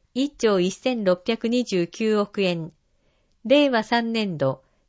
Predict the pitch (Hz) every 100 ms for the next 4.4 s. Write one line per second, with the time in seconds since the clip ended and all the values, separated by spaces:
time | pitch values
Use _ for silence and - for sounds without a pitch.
0 | _ 254 285 - 220 202 185 - 262 240
1 | - 254 220 208 165 175 180 240 233 214
2 | 208 208 196 180 175 165 _ _ _ _
3 | _ _ - 233 285 269 220 196 226 233
4 | 208 156 135